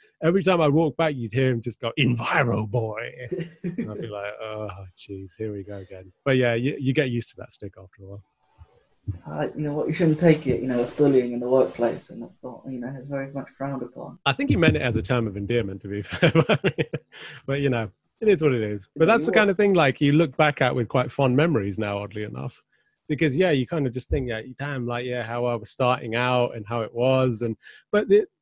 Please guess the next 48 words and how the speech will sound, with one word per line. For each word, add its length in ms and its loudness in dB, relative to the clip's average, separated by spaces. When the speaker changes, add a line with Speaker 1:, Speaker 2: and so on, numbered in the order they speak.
Speaker 1:
that 180 0
was 140 -2
the 80 -4
thing, 360 2
like, 300 -4
you 100 -4
know, 100 0
I 100 0
go 160 2
back 220 -2
to 100 -20
just, 200 -8
like, 120 -6
the 80 -6
hard 300 -4
graft 400 0
of 100 -20
it, 220 -20
that 280 -2
as 220 0
the 100 -6
film 320 2
went 220 0
on, 500 -4
everyone, 600 4
like, 400 -4
would 180 -4
say 240 0
to 160 -10
me, 240 -6
like, 200 -8
"Look, 260 -6
I 80 -6
don't 200 0
know 160 -4
what 180 -2
it 100 -2
is 260 -4
about 340 -6
your 140 -8
job 260 -4
that 140 -14
you're 100 -8
doing, 540 -2
but 240 2
I 120 2
see 240 -2
you 480 -2